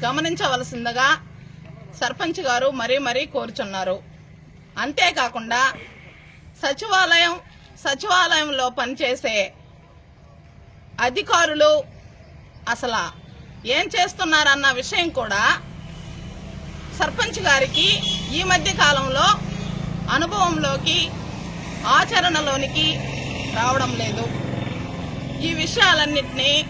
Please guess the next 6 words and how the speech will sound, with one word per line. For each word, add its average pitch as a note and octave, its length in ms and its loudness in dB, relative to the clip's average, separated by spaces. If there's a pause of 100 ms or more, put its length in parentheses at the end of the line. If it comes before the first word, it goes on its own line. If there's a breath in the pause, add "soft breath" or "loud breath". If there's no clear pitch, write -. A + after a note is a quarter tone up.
(1000)
గ్రామ D4+ 300 2 (240)
ప్రజల D4 300 2 (160)
దృష్టికి D4 440 -4 (480)
తీసుకొని G4 520 2
రావడానికే C#4 640 4 (920)
ఈరోజు F4+ 440 4